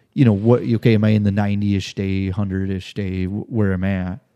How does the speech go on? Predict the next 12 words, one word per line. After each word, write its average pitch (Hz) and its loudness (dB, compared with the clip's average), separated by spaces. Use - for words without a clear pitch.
But, 139 8
like, 120 4
um, 101 0
Pioneer's 143 6
got 110 2
a 104 0
new 110 2
one, 101 2
like, 95 -4
eighty-two 131 0
two 135 2
eighty-eight. 110 2